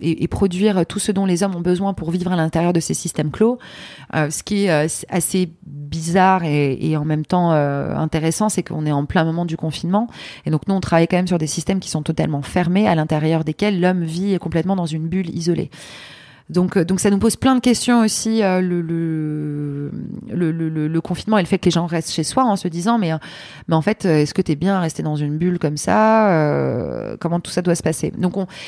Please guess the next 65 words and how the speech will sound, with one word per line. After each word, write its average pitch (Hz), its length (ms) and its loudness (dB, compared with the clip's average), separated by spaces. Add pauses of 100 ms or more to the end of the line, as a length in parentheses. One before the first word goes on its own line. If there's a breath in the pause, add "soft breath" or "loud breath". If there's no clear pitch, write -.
(140 loud breath)
et - 40 -8
donc 202 160 0
c'est 233 100 0
là 247 140 2
où - 20 0
on 233 120 0
se 202 40 0
dit, 208 160 0
on 226 60 4
va 160 120 4
retravailler 185 440 -2
sur 170 160 -2
le 165 80 -4
design. 160 420 -6 (420 loud breath)
Parce - 120 -10
qu'on 180 80 2
a 170 40 6
une 170 100 2
première 226 340 4
version 196 320 -2
du 180 100 -6
design, 185 480 0
mais 185 60 0
en 170 80 -2
fait, 202 160 -2
elle 175 120 0
tient 156 220 -2
pas 202 240 2
aussi 190 340 0
en 175 140 0
compte, - 480 -8 (460 loud breath)
elle - 60 -12
prend 190 140 0
pas 208 240 2
assez 196 340 0
en 185 120 -2
compte, 214 420 -6
euh, 170 120 2
le, 170 200 2
le, 160 220 0
le, 156 220 -2
l'aspect, 196 580 2
euh, 165 180 4 (380 loud breath)
le 180 140 4
beau. 190 320 2 (180)
Donc 170 160 -4
c'est 190 100 -4
déjà 190 240 2
joli 254 260 0
ce - 80 -8
qu'on 208 140 -4
a, 226 160 2
mais 214 80 -2
on 180 60 -2
va 185 100 0
aller 185 100 0
encore 190 300 -2
plus - 200 -4
loin 214 280 0
dans, 175 260 0
dans, 165 260 0
dans 165 220 -2
la 165 100 2
partie 175 280 -2
esthétique - 520 -6